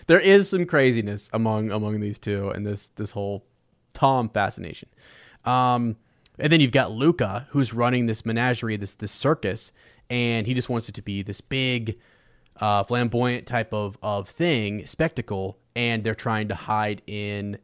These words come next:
and among it. And they're realizing, okay, shoot, there's this guy called the Prophet in Samar. Uh, the White Cloaks are moving in there too, and you've got Gilad there. Uh, we're trying to avoid all of that drama and stuff. We're trying to get away from one of the Forsaken and just get back to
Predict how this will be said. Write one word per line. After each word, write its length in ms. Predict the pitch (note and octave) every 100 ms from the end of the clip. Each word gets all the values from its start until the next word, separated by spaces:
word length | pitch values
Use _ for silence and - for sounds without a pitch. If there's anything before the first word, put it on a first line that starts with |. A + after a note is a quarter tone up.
| -
and 140 | G2
among 300 | G2 C#3+ G3
it. 180 | G2 -
And 320 | A#2+ A#2 A2 G#2+ _
they're 100 | B2+
realizing, 480 | A2+ B2 B2 A2+ A2
okay, 280 | A2+ A2 G#2
shoot, 320 | - A2+ G2
there's 180 | A2 A#2
this 100 | C#3
guy 260 | - A2+ A#2
called 200 | A2+ A2
the 80 |
Prophet 540 | G2 A#2 A#2 C3+ C#3+ -
in 120 | G2+
Samar. 640 | - G2+ B2 C#3+ C#3+ C#3+ C3+ - - _ -
Uh, 640 | A2 A2 G#2 G#2 G2+ G2+ G2
the 100 | G2+
White 280 | A2+ D#3
Cloaks 300 | - D3+ C#3
are 60 | C#3+
moving 360 | C3+ C#3 C3+ C3+
in 180 | C3
there 220 | C3 A#2 G#2+
too, 640 | - C3+ C3+ C3 B2+ B2+
and 160 | G#2+ G#2
you've 120 | G2+
got 240 | G#2+ G2 -
Gilad 520 | G2+ G#2+ B2 C3 A#2+
there. 540 | B2+ B2 B2 B2 A#2 _ _ _ _ _ _ _
Uh, 320 | - G2+ G2+ G2
we're 80 | G#2
trying 320 | - B2 A#2+
to 140 | A#2
avoid 600 | G#2+ F#2+ G#2+ B2 C#3 D3+
all 340 | - C#3 D3 D#3
of 100 | C#3
that 240 | D#3 D3+
drama 440 | C3+ D3 D3+ D3+ D3
and 100 | C#3+
stuff. 280 | - D#3+ C#3
We're 60 |
trying 260 | A#2 B2 A2+
to 60 | G#2
get 200 | A2+ A#2
away 200 | A2+ A#2
from 200 | A2 G#2
one 120 | A2+
of 60 |
the 80 | G#2+
Forsaken 800 | - G#2+ G2 - G#2 A#2 D3 D3
and 200 | - G#2+
just 260 | G2+ A2+ -
get 160 | A#2
back 320 | - G#2+ G#2 -
to 440 | A2+ G#2 G2+ G2